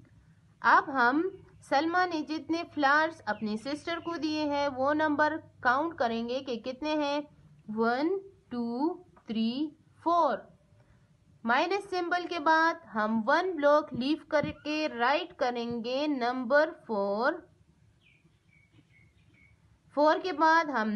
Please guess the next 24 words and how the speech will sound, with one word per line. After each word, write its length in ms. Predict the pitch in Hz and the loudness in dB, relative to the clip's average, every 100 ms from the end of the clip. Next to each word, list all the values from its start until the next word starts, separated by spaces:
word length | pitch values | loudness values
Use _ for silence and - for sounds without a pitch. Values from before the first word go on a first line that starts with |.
| 214 | 0
नेक्स्ट 280 | 285 349 - | -2 -2 -2
ब्लॉक 320 | 294 302 302 | 2 2 2
में 180 | 294 285 | -2 0
राइट 320 | 240 254 320 | 0 0 0
करेंगे 480 | 302 311 311 294 302 | 0 0 0 -2 -4
इक्वल 640 | 285 226 254 294 311 339 359 349 | -4 -6 -6 -6 -2 -2 -2 -6
सिंबल, 640 | 226 208 202 226 262 339 359 - - _ - - _ - _ - | -6 -4 -2 -2 0 -2 -6 -14 -20 _ -20 -20 _ -20 _ -8
सेवन 480 | 262 254 269 349 392 | -2 0 0 0 2
माइनस 460 | 285 226 220 226 226 | 2 2 0 -2 -2
फ़ोर 300 | 269 302 359 | 2 4 2
इज 260 | 226 220 214 214 240 | 0 -4 -4 -8 -8
इक्वल 320 | 254 311 302 | -2 -2 -2
टू। 200 | 339 381 440 - _ _ 226 320 | -2 -2 -4 -8 _ _ 2 2
अब 120 | 339 254 | 2 -2
हमने 500 | 220 226 233 269 359 440 - _ _ 233 | 0 0 0 -2 -2 -2 -6 _ _ -6
वो 120 | 220 | -4
नंबर 440 | 240 285 302 381 392 - | 0 0 2 0 -2 -2
फाइंड 420 | 262 294 330 - | 0 0 -2 0
आउट 380 | 233 254 302 - | 2 2 0 -2
करना 340 | 220 208 226 240 269 | -2 0 0 0 0
है। 120 | 247 170 - _ - - | -4 -6 -12 _ -20 -6
इसके 420 | 277 294 - 370 | -6 -4 -2 0
लिए 360 | 339 349 339 339 349 220 | 0 0 0 2 0 0
हम 340 | 214 247 339 | 2 2 2